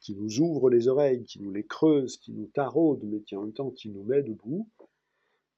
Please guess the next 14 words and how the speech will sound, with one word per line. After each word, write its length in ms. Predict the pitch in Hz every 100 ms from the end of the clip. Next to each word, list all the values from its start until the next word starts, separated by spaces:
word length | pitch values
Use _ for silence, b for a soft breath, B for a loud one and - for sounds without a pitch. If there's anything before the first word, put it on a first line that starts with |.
| -
Mais 60 | 107
il 140 | 110
y 60 | 120
a 80 |
aussi 280 | 120 117 -
des 120 | 123
cœurs 240 | - 139 135
de 80 | 110
pierre 440 | - 104 139 147 _
qui 120 | 113
ne 100 | 104
veulent 280 | 98 110 131
pas 160 | 131
l'entendre. 720 | 135 107 104 - 101 143 107